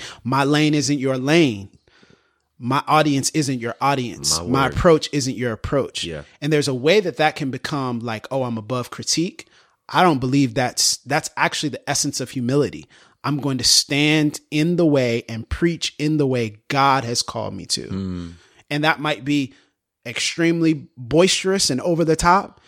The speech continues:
Speaker 1: and it might be more reserved, or it might be creative, or it might be narrative, or it might be expository, it might be topical.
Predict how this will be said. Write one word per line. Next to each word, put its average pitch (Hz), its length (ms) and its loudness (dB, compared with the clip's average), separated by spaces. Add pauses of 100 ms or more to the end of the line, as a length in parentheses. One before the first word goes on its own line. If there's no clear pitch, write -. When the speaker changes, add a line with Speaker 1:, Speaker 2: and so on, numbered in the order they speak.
(180)
Speaker 1:
and 120 100 -10
it - 20 -6
might 135 240 -2
be 143 100 0
more 151 180 4
reserved, 147 640 2
or 110 140 -4
it 98 60 -10
might 131 280 -2
be 156 220 -2 (240)
creative, 160 580 2
or 127 80 0
it 127 60 -2
might 151 220 0
be 165 100 2
narrative, 160 600 4
or 120 100 -2
it 117 60 -8
might 151 220 0
be 156 100 0
expository, 147 800 0
it 120 80 -2
might 139 180 -2
be 156 80 -8
topical. 151 760 -4